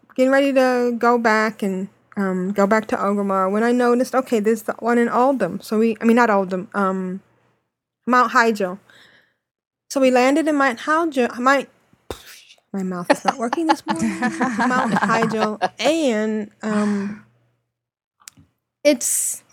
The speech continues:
Speaker 1: you know, I guess that's a pen, no, that's a cataclysm, uh, tamer. So we land there,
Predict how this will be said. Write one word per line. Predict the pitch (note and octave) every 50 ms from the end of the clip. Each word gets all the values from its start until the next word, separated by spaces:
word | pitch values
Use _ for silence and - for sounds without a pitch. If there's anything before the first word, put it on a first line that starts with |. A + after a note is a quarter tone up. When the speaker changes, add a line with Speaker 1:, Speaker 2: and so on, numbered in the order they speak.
| _
Speaker 1:
you | - C4
know, | B3 A#3 A3 G#3+ G#3
I | A3+ B3
guess | B3+ C4+ C4+
that's | - C4+ A3 -
a | A#3
pen, | A#3+ - B3 A#3+ A#3 A#3 A#3 A#3 A3 A3 -
no, | A3+ G#3+
that's | G#3 G3+ G#3 -
a | G#3+ G3 F#3+ F#3+ F3+ F#3 F#3 G3 - _ - - _ _ _ _ _
cataclysm, | - - B3 B3 B3 A#3+ - G#3+ F#3+ F3+ F#3 F3 E3+ F3 F3+ F3+ - _ _ _ _ _ _ _ _ _ _ _ _ _ _ _ _ _ _ _ -
uh, | G3 F#3 F3+ F3+ F3+ F#3+ F#3 - _ _
tamer. | - - G#3 F3+ F3+ F3+ F3 E3+ F#3 - - - - - - - _ _ _ _ _ _
So | - D4
we | C#4+ C4+
land | C4+ C#4 D4+ D4+ D#4+ D#4+ D4
there, | C#4 B3 A#3+ A#3+ A#3 A#3+ A#3 -